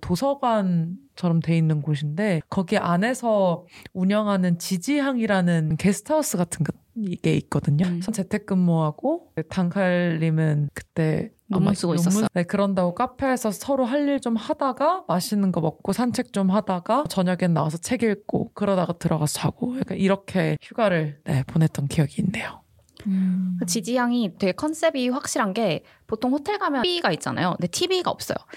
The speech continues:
Speaker 1: 음.
Speaker 2: 그래서 좀 전자기기로부터 멀어지자가 되게 확실한 컨셉이고 책들이 많이 꽂혀 있어서 책을 이렇게 여유 있게 즐기고 싶다 하시는 분들은 그쪽 가셔서 책도 좀 읽으시고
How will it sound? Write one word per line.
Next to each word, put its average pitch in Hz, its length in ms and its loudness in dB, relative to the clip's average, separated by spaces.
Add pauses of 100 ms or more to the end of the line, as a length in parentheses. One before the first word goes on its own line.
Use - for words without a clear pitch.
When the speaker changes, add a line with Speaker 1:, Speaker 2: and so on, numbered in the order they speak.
(180)
Speaker 1:
음. 190 120 0
Speaker 2:
그래서 160 340 0
좀 185 140 -2
전자기기로부터 190 1800 0
멀어지자가 165 840 -2
되게 151 160 -4
확실한 240 400 -2
컨셉이고 220 560 -4
책들이 381 520 -2
많이 160 220 -2
꽂혀 - 280 -4
있어서 180 400 -2
책을 214 960 -2
이렇게 175 200 -4
여유 165 180 2
있게 175 420 0
즐기고 180 460 -2
싶다 180 460 -2
하시는 269 360 -2
분들은 208 500 -2 (360)
그쪽 214 260 -4
가셔서 165 760 -2 (420)
책도 - 220 -4
좀 175 180 -2
읽으시고 160 500 -2